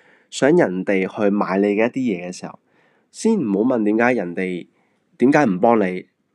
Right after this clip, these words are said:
唔 like 你個 page，反而可以諗返下，其實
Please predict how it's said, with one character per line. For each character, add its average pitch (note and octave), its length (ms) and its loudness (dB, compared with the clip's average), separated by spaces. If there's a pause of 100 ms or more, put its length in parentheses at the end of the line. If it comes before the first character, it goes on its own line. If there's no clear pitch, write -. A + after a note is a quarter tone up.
(260)
唔 G#2+ 160 -2
like B2 160 4
你 A2+ 120 0
個 G2 80 0
page， G2+ 360 -4 (920)
反 C#3 260 0
而 D#3 140 4
可 A2+ 160 -2
以 C#3 120 2
諗 G#2+ 220 0
返 B2+ 180 -4
下， F2 260 -14 (440)
其 A2+ 100 -10
實 A2 160 -8